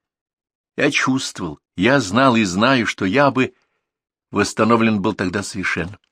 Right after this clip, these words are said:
Но я не имел никаких средств ехать куда-либо. С какой бы радостью я сделался бы фельдъегерем, курьером, даже на русскую перекладную я отважился даже в Камчатку. Чем дальше, тем лучше. Клянусь, я был бы здоров.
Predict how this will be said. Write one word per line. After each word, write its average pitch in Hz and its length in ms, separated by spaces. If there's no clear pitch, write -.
Но 95 80
я 95 160
не 101 180
имел 107 220
никаких 117 420
средств 139 520
ехать 107 340
куда-либо. 87 400
С - 120
какой 143 380
бы 135 140
радостью 123 500
я 110 80
сделался 107 540
бы 110 120
фельдъегерем, 101 1000
курьером, 104 640
даже 101 320
на 120 160
русскую 135 400
перекладную 127 840
я 117 160
отважился 110 680
даже 104 240
в - 60
Камчатку. 98 640
Чем 95 280
дальше, 92 340
тем 90 160
лучше. 95 320
Клянусь, 107 500
я 85 80
был 82 100
бы 76 140
здоров. 80 480